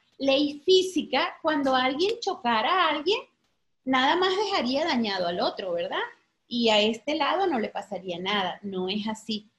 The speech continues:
Es una ley, se llama acción y reacción, ¿ok? Una ley física. Esto es científico, ni siquiera es que, "Ay, a alguien se le ocurrió una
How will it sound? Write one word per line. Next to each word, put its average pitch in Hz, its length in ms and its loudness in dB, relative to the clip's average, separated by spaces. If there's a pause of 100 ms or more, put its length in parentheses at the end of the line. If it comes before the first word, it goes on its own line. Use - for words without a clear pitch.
(160)
Es 226 140 -2
una 240 200 0
ley, 262 240 2
se 220 180 -6
llama 214 260 -2 (100)
acción 294 420 -6
y 311 120 -4
reacción, 185 640 -8 (300)
¿ok? - 200 -12 (280)
Una 226 160 0
ley 320 240 4
física. - 520 0 (460)
Esto 220 360 0
es 277 180 2
científico, 330 800 2
ni 208 120 -2
siquiera 220 320 -2
es 262 100 -6
que, 359 100 -2
"Ay, 480 320 4
a 440 60 4
alguien 415 240 -4
se 415 80 -2
le 370 80 0
ocurrió 294 400 -4
una 330 220 -2